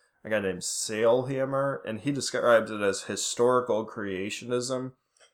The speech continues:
And what he's saying is that Genesis one one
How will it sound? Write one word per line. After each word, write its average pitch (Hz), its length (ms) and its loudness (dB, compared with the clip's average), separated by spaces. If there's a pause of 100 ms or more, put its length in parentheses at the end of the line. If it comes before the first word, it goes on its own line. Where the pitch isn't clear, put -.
(160)
And 120 100 -2
what 120 200 4
he's 156 300 2
saying 110 640 2 (100)
is 101 480 -2
that 101 480 4 (440)
Genesis 117 800 0
one 113 560 0
one 101 440 0